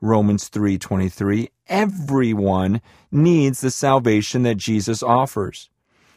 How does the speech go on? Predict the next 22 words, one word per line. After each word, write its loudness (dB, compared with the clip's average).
Because 2
of 2
this, 2
Jesus 2
calls 0
his -4
church 2
to 0
move 4
out 4
into -2
every 0
corner 0
of 2
the 2
world 4
with 0
this -2
one 2
and -2
only 0
hope 0